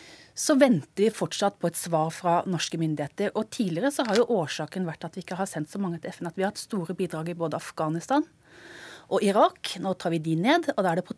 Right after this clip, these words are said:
tide at vi tar et større internasjonalt ansvar for at disse operasjonene skal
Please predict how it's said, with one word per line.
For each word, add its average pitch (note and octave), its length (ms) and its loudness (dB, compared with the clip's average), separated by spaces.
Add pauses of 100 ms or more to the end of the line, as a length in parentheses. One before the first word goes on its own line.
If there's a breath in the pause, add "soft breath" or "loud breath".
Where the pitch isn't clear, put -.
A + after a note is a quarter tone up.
tide F3+ 240 -2
at F3 160 -6
vi F3+ 80 -4
tar E3 240 -6
et F3 80 -4
større - 480 -4
internasjonalt D#3+ 720 -6
ansvar G3 380 0 (320 loud breath)
for - 160 -2
at - 100 -12
disse - 240 0
operasjonene D#3 580 -2
skal D#3 300 -2